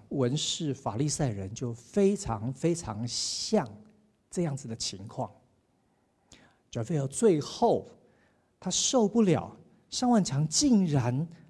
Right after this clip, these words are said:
保住他的命，所以他自杀了。在他的世界里头，恩慈怜悯是没有地位、没有功用的。有一天，当他发现他竟然会是需要恩典的人，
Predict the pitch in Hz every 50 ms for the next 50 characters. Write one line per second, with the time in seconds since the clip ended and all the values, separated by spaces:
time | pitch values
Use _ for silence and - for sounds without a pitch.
0 | - _ _ - 151 113 98 90 110 120 - 233 226 185 - 156 185 - 160 147
1 | 165 190 156 120 - - - - - - - _ - - 165 156 147 156 165 165
2 | - - 160 135 - - 131 123 127 120 101 - - - _ _ _ _ _ _
3 | _ - 220 214 233 220 202 - - - 277 269 233 196 - 262 254 220 185 170
4 | 160 160 - 160 151 156 165 202 - - - - 254 247 269 269 - - - -
5 | 180 170 180 190 190 180 175 170 196 220 240 240 160 120 110 - - - - -
6 | - - - - - 226 226 202 190 165 165 156 151 143 143 165 226 254 240 220
7 | 175 139 123 120 139 - - - - - _ _ - 240 196 202 208 214 170 131
8 | - - - - - - - - _ - 127 160 233 254 226 165 151 - - 233
9 | 208 208 226 226 226 180 139 127 - 101 - - - - - _ _ _ _ -
10 | 175 202 240 233 226 240 226 226 226 220 214 214 208 - 208 214 220 - 208 180
11 | 170 202 202 - - - 294 262 214 185 165 139 151 139 123 127 143 165 190 190
12 | - - 254 214 190 170 - - 220 196 170 - - 208 202 202 190 190 - -
13 | 214 208 214 190 156 131 120 131 123 123 113 110 135